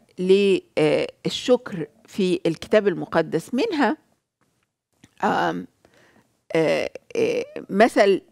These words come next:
آه، إنه المسيح في يوم من الأيام كان، آه، في السامرة وجاله عشر، آه، عشرة ناس،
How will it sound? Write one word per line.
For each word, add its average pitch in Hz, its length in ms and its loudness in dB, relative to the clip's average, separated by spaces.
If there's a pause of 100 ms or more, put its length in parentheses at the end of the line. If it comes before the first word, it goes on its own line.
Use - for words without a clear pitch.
(140)
آه، 151 260 4
إنه 165 220 -2
المسيح 175 500 -2
في - 100 -8
يوم 202 120 2
من 190 120 -2
الأيام 175 580 0
كان، 185 600 -4
آه، - 360 -2
في - 120 -12
السامرة 190 560 0 (320)
وجاله 214 440 2
عشر، 196 540 0 (280)
آه، 160 260 -2 (200)
عشرة 165 440 0
ناس، 190 440 -6